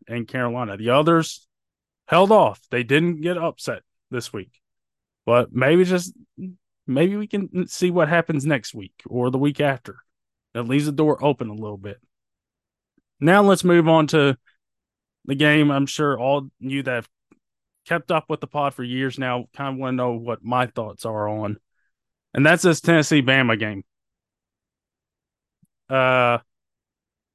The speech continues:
it did kinda give me flashbacks of the Georgia game.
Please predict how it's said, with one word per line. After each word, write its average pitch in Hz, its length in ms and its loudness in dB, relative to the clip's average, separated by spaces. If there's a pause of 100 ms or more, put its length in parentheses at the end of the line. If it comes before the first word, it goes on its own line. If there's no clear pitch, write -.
(840)
it 151 180 -2
did 196 220 0
kinda 208 180 0
give 180 160 -2
me 170 120 -2
flashbacks 156 600 -6
of 147 80 -8
the 131 80 -6
Georgia 139 380 -4
game. 131 500 -4